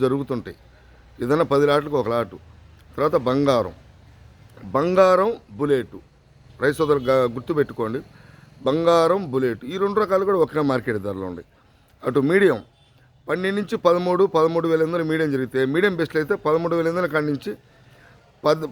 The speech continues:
ప-, పద్నాలుగు వేల ఎనిమిది వందల దాకా మీడియం బెస్ట్లు, పద్నాలుగు వేల ఎనిమిది వందల కాడి నుంచి పదిహేను వేలు, పదిహేను వేల ఎనిమిది వందలు దాకా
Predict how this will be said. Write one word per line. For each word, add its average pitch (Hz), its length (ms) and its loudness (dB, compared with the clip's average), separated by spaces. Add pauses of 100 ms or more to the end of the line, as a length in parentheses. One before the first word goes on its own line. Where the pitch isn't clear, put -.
ప-, 151 400 2
పద్నాలుగు 165 400 2
వేల 160 120 0
ఎనిమిది 160 220 0
వందల 170 140 0
దాకా 139 220 -2 (1400)
మీడియం 156 260 4
బెస్ట్లు, 156 240 -4 (440)
పద్నాలుగు 190 500 2
వేల 185 120 0
ఎనిమిది 185 160 -2
వందల 208 120 0
కాడి 185 160 0
నుంచి 190 160 -10 (160)
పదిహేను 170 460 0
వేలు, 190 180 2
పదిహేను 160 400 0
వేల 160 100 2
ఎనిమిది 160 140 4
వందలు 165 160 -2
దాకా 151 120 -8